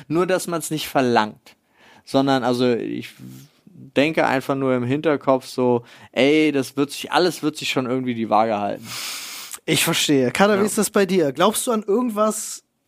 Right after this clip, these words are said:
Speaker 2: an irgendwas Schöpferisches, an irgendein,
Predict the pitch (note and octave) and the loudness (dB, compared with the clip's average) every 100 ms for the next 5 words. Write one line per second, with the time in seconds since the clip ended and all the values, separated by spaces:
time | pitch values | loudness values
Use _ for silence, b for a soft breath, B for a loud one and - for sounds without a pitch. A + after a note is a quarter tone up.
0 | _ _ - F#3 G3 G3 G3+ F3+ F3+ - | _ _ -2 0 2 2 2 0 0 0
1 | A3 - G#3+ G3 G3 G#3 D3 C3+ F#3 F#3+ | -2 -2 -4 -2 -2 -2 -2 0 -2 -2
2 | F3 F3 E3+ F3 E3 E3+ | -6 -4 -2 0 -2 -6